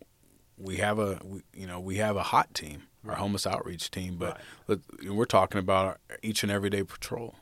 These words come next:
Speaker 2: Right.
Speaker 1: Um, it's important that, uh, we connect with these folks and try and provide services to 'em. Um, but what we also do is we provide that information to our ho-, homeless outreach team, our officers,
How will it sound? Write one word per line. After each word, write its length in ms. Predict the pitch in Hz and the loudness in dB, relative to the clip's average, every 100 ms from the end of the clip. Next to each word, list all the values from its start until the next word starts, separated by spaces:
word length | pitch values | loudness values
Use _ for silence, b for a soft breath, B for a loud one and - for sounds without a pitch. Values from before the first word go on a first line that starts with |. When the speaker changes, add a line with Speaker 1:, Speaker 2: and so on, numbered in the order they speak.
| - | -18
Speaker 2:
Right. 180 | 101 73 - - | -12 -12 -12 -4
Speaker 1:
Um, 260 | 85 87 | -2 0
it's 140 | 90 98 | 0 0
important 460 | 87 107 104 98 | 2 6 6 6
that, 260 | 95 92 87 B B B B | 2 0 -4 B B B B
uh, 360 | 90 90 87 85 | -2 0 -2 -2
we 200 | 92 98 | -2 -2
connect 460 | - 92 101 113 95 | -2 2 2 2 -2
with 120 | - | -2
these 200 | 95 85 | -2 0
folks 400 | - 90 90 - | 0 0 -2 -4
and 80 | 85 | -2
try 200 | 98 95 | 0 0
and 80 | 90 | 0
provide 380 | 92 92 92 87 | 0 2 2 2
services 580 | - 113 113 - 76 - | 2 2 0 -4 -4 -6
to 160 | 80 | -8
'em. 220 | 76 80 - B B B | -8 -10 -12 B B B
Um, 240 | 90 87 | -4 -2
but 100 | 90 | 0
what 160 | 87 87 | 0 0
we 140 | 92 | 0
also 320 | 90 123 - | 0 0 2
do 180 | 85 87 | 0 0
is 140 | 87 92 | -2 -4
we 80 | 90 | -2
provide 460 | 95 87 90 95 | -2 2 2 2
that 140 | 92 92 | -2 -4
information 520 | - 95 90 - 87 | -4 -4 -2 -4 -4
to 140 | - | -2
our 140 | 92 87 | 0 -2
ho-, 180 | 90 - | -4 -6
homeless 320 | 101 95 90 | -4 -2 0
outreach 440 | 104 69 80 - - | 0 0 -4 -6 -6
team, 300 | 160 - - | -8 -8 -6
our 160 | 175 | -4
officers, 520 | - 82 - 175 82 | -4 -2 -2 -2 -4